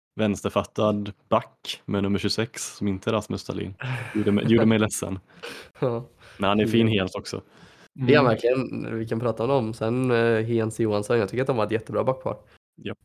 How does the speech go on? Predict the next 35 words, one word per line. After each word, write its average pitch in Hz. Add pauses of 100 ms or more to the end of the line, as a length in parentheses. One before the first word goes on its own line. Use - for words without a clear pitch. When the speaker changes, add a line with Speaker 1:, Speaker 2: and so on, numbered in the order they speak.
(100)
Speaker 2:
den 107
matchen. - (540)
Eh, 117
men 117
det, 117
just 127
det 120
med 117
Linus 110
Högberg 113
där 120
och 107
hans 107
passning 117
till, 110
till 107
två 113
ett. -
Alltså, 110
jag 110
tycker 113
att 113
absolut, 113
att 117
passningen 113
i 127
sig 120
är 110
makalös. 110 (520)
Men, 117
eh, 113 (160)
eh, 113
liksom 113
att 110
han, 107